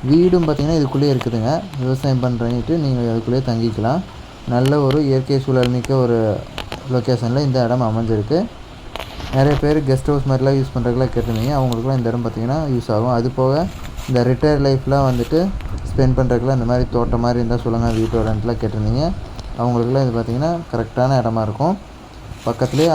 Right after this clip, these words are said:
அருவி இந்த இடத்துக்கு சேர்ந்து, சேர்ந்தது ஒண்ணு அருவி இருக்குது. இந்த வீடியோலேயே அந்த அருவியும் கூட காட்டுறேன் பாருங்க. ஃபுல்லாவே வந்துட்டு வருமானம் வந்திருக்கக்கூடிய ஒரு இது தாங்க. பாக்கு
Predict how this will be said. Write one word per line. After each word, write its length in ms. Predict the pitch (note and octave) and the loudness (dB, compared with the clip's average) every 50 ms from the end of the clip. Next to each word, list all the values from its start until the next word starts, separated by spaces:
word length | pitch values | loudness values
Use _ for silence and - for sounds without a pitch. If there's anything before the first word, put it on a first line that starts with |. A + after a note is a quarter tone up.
| C#3 A#2 | 4 2
அருவி 280 | A#2 B2+ C#3+ D3 D#3 D#3+ D#3+ D3+ | 2 2 2 2 2 2 2 2
இந்த 120 | C#3 C3 A#2 A2+ | 2 2 2 0
இடத்துக்கு 260 | A#2 - C3 A#2+ C3 - | 0 -2 -4 -6 -4 -2
சேர்ந்து, 260 | B2 A#2+ A#2 B2 C3 D#3+ F#3+ - - - - - - - - - - - - | -2 -2 0 0 0 0 -2 -4 -10 -16 -18 -20 -20 -20 -18 -14 -8 -2 0
சேர்ந்தது 380 | B2 B2 A#2 A#2+ A#2 A#2+ A#2+ A2+ A2 A2+ | 0 2 2 2 2 4 4 2 2 0
ஒண்ணு 140 | A2 A2 A2 A2 - - A#2+ | 0 -2 -4 -4 -4 -2 -2
அருவி 240 | A#2 A#2+ B2 B2+ C3+ C3 | 0 0 2 2 2 2
இருக்குது. 300 | A#2 G#2+ A2 A2 C3+ E3 A3+ A#3 - - | 2 0 0 0 0 0 0 -2 -4 -4
இந்த 100 | C3+ A#2+ A#2 B2 | 0 2 2 4
வீடியோலேயே 340 | B2 B2 B2 A#2+ C3 C#3 C3 B2+ | 4 2 2 2 2 2 2 2
அந்த 100 | A#2+ A2+ A2 A2+ | 2 2 2 2
அருவியும் 320 | A#2 A#2+ B2 B2 A#2 A#2 B2 | 0 0 0 -2 0 0 0
கூட 100 | C3 B2 - A2 | -2 0 -2 -2
காட்டுறேன் 340 | G#2+ G#2 A2+ A2+ A2 G#2+ G#2+ | -2 -2 -2 -4 -2 -2 0
பாருங்க. 260 | G#2+ G#2+ G2+ G#2+ C3 E3 G3+ G3 - - - - - - - - - - - - - - - - - - - | 0 0 0 0 -2 -2 -2 -4 -8 -16 -20 -20 -20 -20 -20 -20 -20 -20 -20 -20 -18 -18 -18 -18 -18 -18 -10
ஃபுல்லாவே 420 | - B2+ B2 B2+ B2 A#2+ A#2 C3 C#3 C3+ | -4 -2 0 2 2 2 2 2 0 0
வந்துட்டு 320 | B2+ A#2 A2+ G#2+ - E3+ F3+ E3 | 0 -2 -2 -2 0 0 0 2
வருமானம் 460 | C#3 A#2+ A#2 A#2 B2+ B2+ B2 B2 A#2+ A#2 | 0 0 0 2 0 0 0 0 0 0
வந்திருக்கக்கூடிய 540 | A#2 A#2 A#2 A#2 A2 A#2 A2+ A2+ A2 A2 A2 A2 | 0 0 -2 -2 -2 -2 -2 -2 0 0 0 0
ஒரு 100 | A#2 C#3 D#3 E3 D#3 B2+ | 0 0 0 0 0 -2
இது 120 | A2+ A2+ G#2+ G2+ | -2 0 -2 0
தாங்க. 200 | A2 G#2 G2+ G#2 B2 D3+ D#3 - - - - - - - - - - - - - - - - - - - - - - - - - - - | -2 -2 -2 -2 -2 -2 -4 -6 -12 -18 -18 -16 -16 -16 -16 -16 -18 -20 -20 -20 -20 -18 -20 -18 -18 -18 -18 -18 -18 -18 -20 -12 -4 -2
பாக்கு 400 | A#2+ B2 C#3+ C#3 C3+ - D3+ | 0 0 0 -2 -4 -4 -2